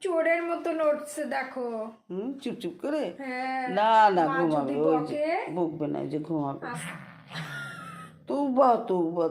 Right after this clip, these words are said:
Speaker 2: তৌবা, মুলু, ওরকম করো না, মুলু, ঘাউ ঘাউ করো
Speaker 1: ও
Speaker 2: না।
Speaker 1: মা ওখানে শুয়ে পড়লো, মুলু
Speaker 2: শুয়ে-
Speaker 1: পাগল, জানো না তাই।
Speaker 2: ও তো পাগলি বলেই তো এগুলা ঘটনা ঘটায়।
Speaker 1: দেখো, দেখো, বাচ্চাটা ভয়ে সিটকি ধরে আছে, সে ওখানে ঘুমিয়ে পড়লো একবার বকে।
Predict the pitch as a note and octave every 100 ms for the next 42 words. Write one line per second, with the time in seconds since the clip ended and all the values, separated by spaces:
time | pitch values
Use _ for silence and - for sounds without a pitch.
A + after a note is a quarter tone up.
0 | E3 E3+ D3+ D3+ D#3+ F3 G3+ F3+ D#3+ E3+
1 | F3+ A#3+ G#3 A3+ A3+ G3+ F3 E3 E3+ F3+
2 | F#3+ G3 E3 D3+ F3 F3 E3+ - - -
3 | F#3+ D#3 D#3+ E3 F3 G#3 F#3 E3 A4+ G#4
4 | A4+ A4 G4 G4+ F#4 D4+ D4+ C#4+ D4+ G4
5 | G4+ A4+ - A3+ G#3+ G#3 G3+ G#3 G#3+ G3
6 | F#3 F3+ F#3 F#3 F#3 - _ _ _ -
7 | F#3+ E4 C#4+ B3+ B3 B3 C#4+ A#3 C4+ D4
8 | D#4 D#4 B3+ A3+ A3+ G#3 F3+ E3+ E3 G3+
9 | G3 F#3 E3+ F#3+ E3+ D#3 E4+ F4+ G#4 B4
10 | D#4+ D4 D#4+ D#4+ D4 D4+ F4 D4 C#4 C#4
11 | D4 D4+ - C4+ B3+ B3+ C4 E4 D#4 D4+
12 | C4+ B3+ A3+ G3+ F#3+ E3+ F3+ F3+ F#3+ A3+
13 | - F#3+ F3+ F#3 -